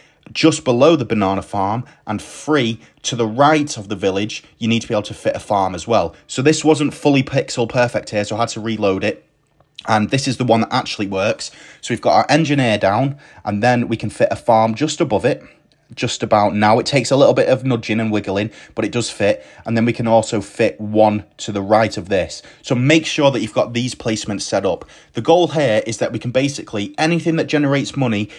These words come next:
is in range of a Monkey City. We can fit four banana farms in range of this Monkey City and the balloon trap. Then proceed to get a B R F instantly and a balloon trap, and then you want to save for an overclock. Now, defending is quite hard, just doing forty-one with one balloon trap.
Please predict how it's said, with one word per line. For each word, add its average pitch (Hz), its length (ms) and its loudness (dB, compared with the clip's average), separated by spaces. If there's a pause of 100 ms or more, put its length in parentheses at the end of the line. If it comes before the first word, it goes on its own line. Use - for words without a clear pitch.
(160)
is 107 160 -4
in 113 140 0
range 113 300 2
of 98 120 -4
a - 20 -2
Monkey 104 320 -4
City. 85 460 -8 (240)
We 107 60 -6
can 113 100 -6
fit - 240 -6
four 156 380 4
banana 139 340 0
farms 104 320 -4
in 107 100 -6
range 131 240 -2
of 95 60 -12
this 95 140 -8
Monkey 98 260 -10
City 95 420 -10
and 107 180 -4
the 101 60 -6
balloon 104 300 -4
trap. 85 300 -8 (380)
Then 147 360 2
proceed 143 420 -2
to - 80 -8
get 110 280 0 (240)
a - 80 -2
B 139 220 2
R 123 160 4
F 104 320 -2
instantly 113 600 -4 (260)
and 131 160 2
a 127 60 0
balloon 101 260 -2
trap, - 380 -6 (260)
and 110 140 2
then 131 100 4
you 131 80 4
want 135 140 2
to 123 80 -6
save 120 300 0
for 113 120 -4
an 104 80 -2
overclock. 92 680 -2 (240)
Now, 104 140 0
defending 120 680 0
is - 140 -6
quite 143 260 2
hard, 110 420 2
just - 220 -6
doing 120 160 -2
forty-one 117 580 2
with 98 120 -4
one 104 260 2
balloon 104 240 -2
trap. 78 300 -10